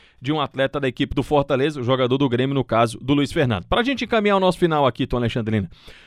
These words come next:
Bom, bom resultado, não dá pra gente desprezar, foi um bom resultado sim do Fortaleza fora de casa, empata com a equipe do Grêmio, é, mas sem querer ser chato, tem algumas coisas que ele precisa ajustar, e eu vou tocar de novo nesse assunto no David, né?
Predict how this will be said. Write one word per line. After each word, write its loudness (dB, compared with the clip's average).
Bom, 2
bom 2
resultado, 2
não 0
dá 4
pra 2
gente -2
desprezar, 2
foi 0
um -4
bom 4
resultado 0
sim -6
do -4
Fortaleza -6
fora -6
de -6
casa, 2
empata 0
com -6
a -2
equipe -8
do -4
Grêmio, 2
é, -6
mas -4
sem -8
querer -4
ser -6
chato, 0
tem -4
algumas -2
coisas -2
que -6
ele 0
precisa -4
ajustar, -2
e -2
eu 0
vou -4
tocar -4
de -8
novo -6
nesse -6
assunto -4
no 0
David, 0
né? -6